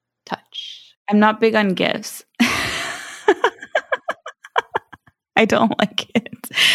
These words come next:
Speaker 2: I always tell Pete, "Don't buy me anything, just write me something." But,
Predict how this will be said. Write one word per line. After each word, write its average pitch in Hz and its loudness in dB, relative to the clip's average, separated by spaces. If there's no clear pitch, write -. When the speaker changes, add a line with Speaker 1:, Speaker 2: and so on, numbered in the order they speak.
Speaker 2:
I 226 4
always 254 4
tell 254 4
Pete, 220 0
"Don't 214 4
buy 196 4
me 196 2
anything, 196 4
just 180 2
write 170 4
me 190 4
something." 240 -2
But, 175 0